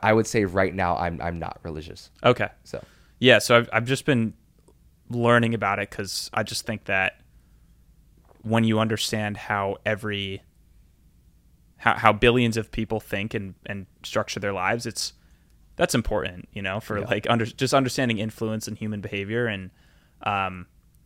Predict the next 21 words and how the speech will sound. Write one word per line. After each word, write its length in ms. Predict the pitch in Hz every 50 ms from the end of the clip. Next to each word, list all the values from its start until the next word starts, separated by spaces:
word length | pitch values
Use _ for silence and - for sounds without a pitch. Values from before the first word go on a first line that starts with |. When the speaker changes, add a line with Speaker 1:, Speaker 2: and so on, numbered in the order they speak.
| _ _ _ _ -
Speaker 2:
and 160 | - 113 120 120
yeah, 140 | 117 110
like, 340 | 107 110 110 113 110 - -
with 140 | 120 113 104
Jesus 420 | - 117 113 120 127 143 143 -
and 100 | 143 120
the 60 | 113 -
cross, 680 | - - 104 95 92 104 131 - - - - - - - _ _ _ _ _ _ _ _ -
I've, 400 | - 113 110 110 104 - - - _ _ -
I 140 | 107 110
looked 260 | 110 117 117 - - 117
at 160 | 107 107 107
it, 80 | 107
and 100 | 101 107 107
one 120 | 117 120
of 60 | 113
my, 160 | 113 110 107 - - _ _ _ - _ _ _ -
um, 280 | - 101 98 98 98 92 -
good 180 | 117 110 -
Christian 380 | - - 110 - - - 101 95
friends 560 | - 101 95 92 95 95 95 - - -